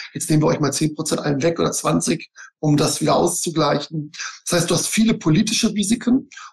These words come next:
und daran darfst du, musst du auf jeden Fall denken. Das heißt, wenn du jetzt aktiv investieren wirst, was würde ich empfehlen? Erstens, Geld vom Konto runternehmen, die Unsichtbarkeit bringen, also Chips vom Tisch nehmen und dann vielleicht Goldmünzen kaufen. Zum Beispiel Krügerrand, eine Unze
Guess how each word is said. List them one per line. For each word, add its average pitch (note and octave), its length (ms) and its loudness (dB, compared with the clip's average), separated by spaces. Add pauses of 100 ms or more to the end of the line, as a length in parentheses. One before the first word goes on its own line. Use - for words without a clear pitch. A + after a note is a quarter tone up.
und D#3 100 2
daran E3+ 240 2
darfst E3 240 0
du, D3+ 140 -4
musst E3 260 -2
du - 80 0
auf - 160 -2
jeden E3 140 4
Fall C3+ 240 0
denken. G#3+ 480 2 (280)
Das E3+ 120 2
heißt, - 100 -4
wenn E3 160 4
du D3+ 60 4
jetzt D3+ 200 -2
aktiv F3+ 360 -4
investieren F3 500 2
wirst, G3+ 220 2
was D#3 200 0
würde C#3+ 140 -2
ich C#3+ 60 -10
empfehlen? G3+ 520 0 (360)
Erstens, D3 580 -2 (260)
Geld D#3 260 2
vom D3 220 -4
Konto C3 360 -2
runternehmen, A3+ 1000 2 (220)
die C#3 120 -4
Unsichtbarkeit G#3+ 1040 0
bringen, G#3+ 240 2
also B2+ 160 0
Chips G3+ 300 -2
vom G3 180 2
Tisch F#3 240 -4
nehmen F#3 320 4 (240)
und D3+ 180 -2
dann F3 200 2
vielleicht E3 480 -2
Goldmünzen E3 640 -2
kaufen. - 420 -16
Zum - 120 -8
Beispiel - 240 -8
Krügerrand, G#3+ 560 2
eine - 180 0
Unze A2+ 460 2